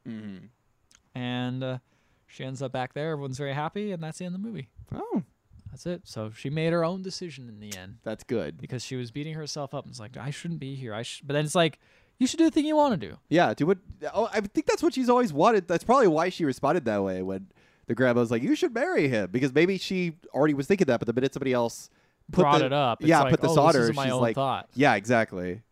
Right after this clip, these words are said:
Speaker 1: Could be that.
Speaker 2: 'Cause she was living, yeah, that's, that's a good point, 'cause she's been living on her own for so long and doing her own things, like picking her own flowers and stuff, that as soon as someone's like,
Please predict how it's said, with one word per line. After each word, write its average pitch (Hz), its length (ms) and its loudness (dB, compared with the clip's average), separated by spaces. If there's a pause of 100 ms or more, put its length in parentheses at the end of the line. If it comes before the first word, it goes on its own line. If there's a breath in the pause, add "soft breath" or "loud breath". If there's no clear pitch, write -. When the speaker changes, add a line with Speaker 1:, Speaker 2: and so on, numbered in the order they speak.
(460)
Speaker 1:
Could 131 80 -8
be 110 80 -4
that. 95 200 -4 (120)
Speaker 2:
'Cause 131 160 -12
she 127 100 -10
was 123 200 -12
living, 131 320 -6
yeah, 196 220 2
that's, - 80 -4 (140)
that's 185 200 0
a 202 40 -4
good 185 100 -2
point, 143 260 -4
'cause 123 140 -16
she's 147 200 -10
been 139 260 -10
living 151 280 -6
on 156 120 -6
her 135 100 -4
own 131 160 -4
for 123 80 -8
so 123 180 -4
long 110 360 -6
and 117 100 -18
doing 123 160 -14
her 110 100 -10
own 160 200 -2
things, 120 240 -12
like 107 100 -16
picking 135 220 -14
her 123 60 -6
own 139 120 -6
flowers 120 380 -4
and 123 60 -18
stuff, 104 180 -12
that 113 120 -6
as 110 80 -8
soon 151 140 -8
as 143 80 -8
someone's 135 260 -10
like, 123 140 -8